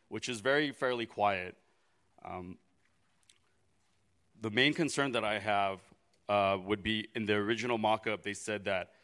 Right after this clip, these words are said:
everything on the north side would have one-story homes. I don't think that's a, a, a stipulation in this one. Um,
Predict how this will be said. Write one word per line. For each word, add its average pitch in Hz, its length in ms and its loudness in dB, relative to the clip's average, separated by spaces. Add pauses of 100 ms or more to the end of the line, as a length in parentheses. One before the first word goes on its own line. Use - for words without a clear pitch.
(360)
everything 117 380 -4
on 113 80 0
the 107 100 -4
north 104 300 -2
side 95 320 0
would 95 140 -6
have 92 220 -4
one-story 107 500 -6
homes. 110 420 -6 (380)
I 107 160 -2
don't 110 200 -4
think 120 260 -8
that's 104 280 -2
a, 98 220 -6 (100)
a, 92 220 -6 (140)
a - 40 -12
stipulation 104 600 -6
in 104 60 -8
this 104 160 -8
one. 123 300 -4 (640)
Um, 95 320 -6